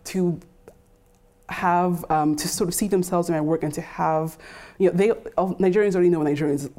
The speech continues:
Nigeria is like. So I'm not interested in sort of, like, what's Nigeria like. It's more, let's play with this playground. Like, let's use our country and our culture as a playground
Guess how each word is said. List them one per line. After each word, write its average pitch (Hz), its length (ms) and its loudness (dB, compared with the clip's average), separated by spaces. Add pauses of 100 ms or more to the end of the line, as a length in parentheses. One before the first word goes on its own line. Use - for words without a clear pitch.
Nigeria 160 340 2
is 143 100 -2
like. 143 260 0
So - 80 -6
I'm 165 60 4
not 175 120 2
interested 170 340 -2
in 147 300 2
sort 156 120 -2
of, 151 60 2
like, 151 160 0
what's 156 200 -2
Nigeria 156 360 0
like. 151 240 -2
It's - 160 -10
more, 160 300 -2 (240)
let's 160 180 -6
play 165 400 -2
with 151 300 -4
this - 300 -6 (120)
playground. 147 640 0 (160)
Like, 160 100 -6
let's 170 220 -2
use 175 140 2
our 160 100 0
country 170 320 -2
and 165 80 2
our 151 60 -2
culture 156 460 -4
as 143 140 -4
a 156 40 -6
playground 147 640 -2